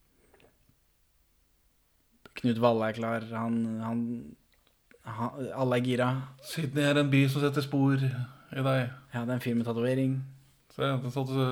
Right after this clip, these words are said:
Speaker 2: fysisk spor på meg, <laughs> siden jeg tok en tatovering her i byen.
Speaker 1: <laughs> Med, med bynavnet på.
Speaker 2: Og mamma, og årstall, atten førtitre,
Speaker 1: Ja.
Speaker 2: eller noe.
Speaker 1: Sånn er det å være sjømann.
Speaker 2: Ja.
Speaker 1: Og så,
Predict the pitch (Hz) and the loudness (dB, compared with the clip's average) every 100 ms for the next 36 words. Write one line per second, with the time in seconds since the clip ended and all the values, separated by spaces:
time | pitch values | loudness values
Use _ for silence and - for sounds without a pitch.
0 | 123 147 135 151 135 - 147 139 143 135 | 2 2 2 0 -4 -2 2 2 4 2
1 | 117 - 127 - - 147 135 139 139 190 | 2 -2 -6 -4 2 4 6 4 4 4
2 | 151 135 131 135 131 131 123 135 135 - | 6 6 4 2 2 2 0 -4 -10 -14
3 | - - 131 127 117 - - - 123 123 | -12 0 2 4 2 -4 -20 -4 2 2
4 | 127 135 127 120 113 113 117 127 - - | 4 4 6 6 4 2 2 0 -4 -14
5 | - - 165 135 131 127 113 110 - - | -20 -14 -4 4 4 4 2 -4 -8 -16
6 | - 139 139 123 - 117 110 110 - _ | -4 -2 0 0 -2 -4 -4 -6 -12 _
7 | - - - - 127 123 117 113 - 123 | -6 -4 -4 -6 -6 -4 -4 -4 -8 -4
8 | 120 160 123 127 120 117 117 101 98 - | 0 2 4 4 2 0 -4 -6 -10 -16
9 | _ _ _ - 147 247 240 233 226 - | _ _ _ 0 2 2 0 -2 -4 -8
10 | _ _ _ _ - 139 147 | _ _ _ _ -12 -6 0